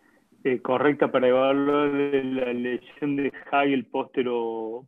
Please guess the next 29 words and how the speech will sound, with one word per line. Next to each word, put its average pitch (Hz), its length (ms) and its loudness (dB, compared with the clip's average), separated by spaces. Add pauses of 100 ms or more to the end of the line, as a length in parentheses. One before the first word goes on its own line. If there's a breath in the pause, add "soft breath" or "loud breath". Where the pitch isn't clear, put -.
póstero 135 300 -6
inferior. 131 580 2 (260)
Generalmente 139 560 2
me 131 100 -2
gusta 143 340 4
también 131 360 0
evaluarla 131 680 2
por 117 140 -6
el 107 60 -6
po-, 139 260 -6
por 120 160 -10
el 107 40 -10
portal 123 320 -4
posterior 127 500 0
cuando 117 200 -2
hago 120 140 -2
la 113 80 -2
artroscopia 120 420 -4
diagnóstica, 127 500 0
de 113 80 2
meterme 123 400 -2
bien 135 300 4
abajo 131 400 2
en 120 80 -6
el, 107 180 -12 (380)
en 120 140 -8
el 110 140 -12
cuello 135 420 4
humeral 135 580 2